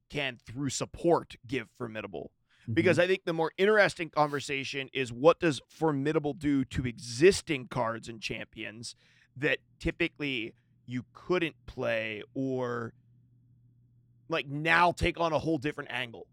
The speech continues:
Speaker 1: right? Before, they were a defensive option.
Speaker 2: Mm-hmm.
Speaker 1: Now you can get aggressive with them. I think that's interesting.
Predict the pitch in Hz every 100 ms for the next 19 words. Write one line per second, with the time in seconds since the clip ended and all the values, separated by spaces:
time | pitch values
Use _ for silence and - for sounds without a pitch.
0 | _ 135 143 147 123 131 - 180 185 175
1 | 160 - - 139 120 131 160 156 151 139
2 | 143 139 - 127 127 110 135 131 131 131
3 | 139 135 123 117 113 117 - 113 90 -
4 | 85 - 127 - 156 - 135 _ 135 120
5 | 113 - - 82